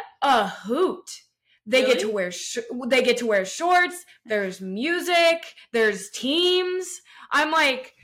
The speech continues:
Speaker 1: "What?" And they have huge names. Dustin Johnson's there, Brooks Koepka,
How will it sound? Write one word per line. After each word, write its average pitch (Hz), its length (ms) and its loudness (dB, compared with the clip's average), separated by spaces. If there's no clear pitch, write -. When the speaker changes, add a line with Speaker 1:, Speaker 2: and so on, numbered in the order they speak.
Speaker 1:
"What?" 359 300 0
And 285 120 0
they 381 100 0
have 294 120 -2
huge 359 400 0
names. 254 500 -4
Dustin 277 380 -2
Johnson's 262 640 -2
there, 240 640 0
Brooks 226 280 -4
Koepka, 220 880 0